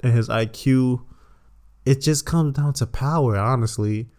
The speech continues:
because Teofimo, he has that explosive power, but usually as you move up in competition, uh, your power,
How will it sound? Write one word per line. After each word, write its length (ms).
because 260
Teofimo, 920
he 200
has 300
that 120
explosive 680
power, 600
but 340
usually 560
as 260
you 100
move 320
up 240
in 120
competition, 920
uh, 260
your 160
power, 720